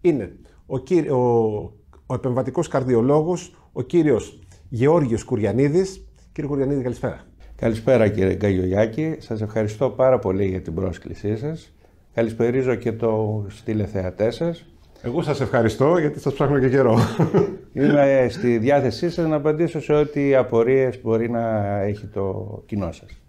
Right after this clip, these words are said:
Speaker 1: Λοιπόν, πολλές. Και εγώ και το κοινό, φαντάζομαι. Ε, επεμβατικός καρδιολόγος.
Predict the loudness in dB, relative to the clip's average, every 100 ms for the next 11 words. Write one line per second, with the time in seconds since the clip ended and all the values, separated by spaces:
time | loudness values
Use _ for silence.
0 | -20 -12 -6 -4 -4 -8 -20 -20 -20 -10
1 | -4 -2 -2 -6 -14 -20 _ -10 -4 -4
2 | -4 -6 -2 -2 -2 -2 -2 -4 -8 -10
3 | -12 -14 -14 -6 -2 0 0 -2 -4 -6
4 | -2 0 0 -4 -4 -6 -4 -4 -2 0
5 | 0 0 -4 -12